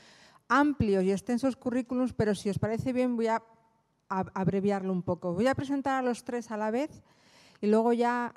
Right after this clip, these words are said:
eh, damos paso a las presentaciones de cada uno. Si luego tenemos tiempo, a ver si podemos facilitar esa posibilidad de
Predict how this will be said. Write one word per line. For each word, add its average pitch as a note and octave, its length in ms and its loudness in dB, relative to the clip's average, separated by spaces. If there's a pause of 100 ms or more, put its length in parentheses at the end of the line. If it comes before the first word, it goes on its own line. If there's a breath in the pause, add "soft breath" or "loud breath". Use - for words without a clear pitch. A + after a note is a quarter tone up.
eh, F#3+ 300 -6
damos G#3+ 300 0
paso A#3 280 0
a A3 60 4
las F#3 220 -2
presentaciones F#3 680 -4
de G3 100 -2
cada F3 320 -6
uno. D#3 360 -8 (1200 soft breath)
Si - 300 0
luego C4 280 4
tenemos C4+ 480 0
tiempo, C4+ 420 0
a B3+ 80 4
ver A3+ 100 2
si C4 160 -6 (300)
podemos A#3 360 0
facilitar A3 500 -2
esa A3 160 -4
posibilidad G#3 640 -4
de G#3 140 -4